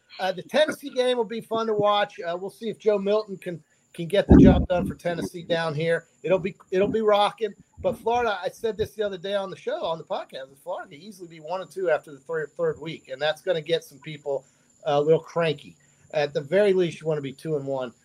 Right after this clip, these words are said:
going into week four at Kentucky, because if you're one and three going into week four at Kentucky and you end up going one and four,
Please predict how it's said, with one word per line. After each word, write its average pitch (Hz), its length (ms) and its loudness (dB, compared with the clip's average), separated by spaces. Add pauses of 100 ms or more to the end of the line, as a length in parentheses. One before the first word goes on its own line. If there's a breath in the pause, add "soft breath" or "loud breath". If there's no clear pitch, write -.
(240)
going 151 280 0
into 131 180 -4
week 120 200 -8
four 135 420 -2
at 131 220 -6
Kentucky, - 520 -8 (420 soft breath)
because 147 300 -4
if 156 140 -6
you're 165 80 2
one 220 240 8
and - 100 2
three 208 260 4
going 190 320 2
into 180 160 -2
week 185 220 -2
four 190 380 0
at 170 200 -2
Kentucky 143 680 -6 (180)
and 147 140 -4
you 160 80 -2
end 202 160 2
up 196 160 4
going 180 240 -2
one 175 160 -2
and 151 80 -10
four, 160 420 -2